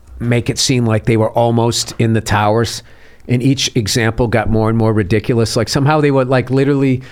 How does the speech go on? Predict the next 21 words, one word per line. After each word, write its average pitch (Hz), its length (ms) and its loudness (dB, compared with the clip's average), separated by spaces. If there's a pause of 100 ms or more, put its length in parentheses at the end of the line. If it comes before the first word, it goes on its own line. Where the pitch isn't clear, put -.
(120)
like, 135 140 0
they 139 100 0
couldn't 170 240 0
set 160 260 0
their 143 120 0
ego 131 400 2
aside. 117 360 0
I'm 113 100 -4
totally 147 260 0
butchering 113 400 -2
it, 95 160 -4
but 117 140 -2
they, 127 180 2
they 131 160 -2
had 135 80 2
to 135 80 -2
make 123 140 -2
ni-, 127 240 0
even 175 260 0
nine 165 180 0
eleven 143 560 0